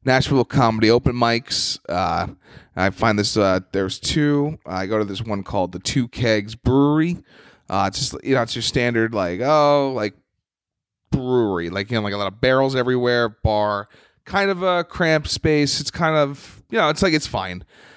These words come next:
And it's an open mic, and then it's like, there's, like, twelve people, which is actually, like, the perfect amount. But, uh, they're all dressed the same in just flannel, like, <laughs> cowboy hats, and, like, okay, okay. And I realized most of them are actually transplants out of, uh,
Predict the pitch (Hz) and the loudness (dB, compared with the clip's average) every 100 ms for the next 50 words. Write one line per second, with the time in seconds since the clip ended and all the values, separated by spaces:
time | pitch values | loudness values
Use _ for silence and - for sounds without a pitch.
0 | _ 110 123 127 131 127 120 117 113 110 | _ -6 -6 2 2 4 2 2 2 0
1 | 104 95 95 92 - 95 87 104 98 - | 2 2 0 -4 0 0 0 -2 -2 -4
2 | 78 - - 104 101 104 - 110 117 120 | -8 -8 -4 0 2 0 0 0 2 2
3 | 175 170 151 135 - 147 127 - 98 98 | 0 -2 -2 0 0 0 -8 -10 -4 -4
4 | 110 - - - _ _ _ _ 98 98 | -4 -6 -10 -12 _ _ _ _ 0 0
5 | - 113 117 - 117 110 98 107 110 - | 0 -2 0 2 2 2 -2 -4 -4 -2
6 | 110 110 69 87 98 92 - - - - | 0 -2 -4 -4 -2 -2 -4 -10 -10 -4
7 | 107 101 104 98 95 98 - _ _ _ | 0 2 2 2 2 0 -8 _ _ _
8 | - 82 80 - - - - - - - | -6 -4 -4 -6 -4 -2 -2 -4 -2 0
9 | 117 120 113 107 117 107 101 98 - - | 0 2 2 2 2 2 2 0 -4 -8
10 | - 98 101 98 87 92 - - 107 113 | -4 -2 0 0 0 -2 -4 -4 -6 -6
11 | - - 101 107 127 117 92 - - - | -8 -4 -2 0 2 2 0 -8 -20 -18
12 | - 139 165 147 143 151 151 143 113 110 | 0 2 4 2 2 0 0 2 2 0
13 | 107 120 107 113 104 95 92 76 80 92 | -4 -2 -2 -2 -2 0 0 0 0 2
14 | 87 95 101 82 82 | 0 0 0 0 -2